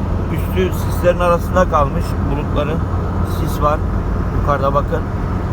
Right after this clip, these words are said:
Üstü görünmüyor. Ee, neyse arkadaşlar.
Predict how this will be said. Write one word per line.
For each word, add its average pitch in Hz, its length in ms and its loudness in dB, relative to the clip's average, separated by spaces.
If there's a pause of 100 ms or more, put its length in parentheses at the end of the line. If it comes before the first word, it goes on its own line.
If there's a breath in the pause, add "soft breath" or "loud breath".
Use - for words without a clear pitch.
(760)
Üstü 147 300 0
görünmüyor. 143 460 0 (2250)
Ee, 156 220 0
neyse 202 300 2
arkadaşlar. 190 640 0